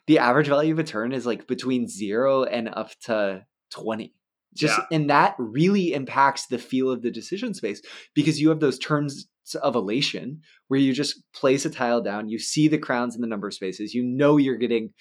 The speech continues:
Speaker 1: a ton of points, like, a crush of points, fifteen, twenty points. And then you also have those turns where you're just like, "Oh, wow, I did nothing." I took two tiles that I literally had to place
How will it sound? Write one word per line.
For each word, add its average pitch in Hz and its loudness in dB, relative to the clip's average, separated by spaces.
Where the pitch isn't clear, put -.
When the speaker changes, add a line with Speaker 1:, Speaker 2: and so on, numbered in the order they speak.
Speaker 1:
a 123 -2
ton 151 4
of 127 -6
points, 90 -10
like, 117 -8
a - -8
crush - 0
of 117 -6
points, - -12
fifteen, 139 -2
twenty 113 -12
points. - -20
And 156 2
then 160 6
you 156 6
also 156 4
have 165 0
those 135 0
turns 123 -4
where 123 0
you're 123 0
just 123 -10
like, 127 0
"Oh, 147 4
wow, 117 2
I 98 0
did 98 -6
nothing." 110 -10
I 123 0
took 156 -2
two 196 0
tiles 165 0
that 127 -2
I 117 0
literally 135 0
had 135 -2
to 127 -8
place 127 -4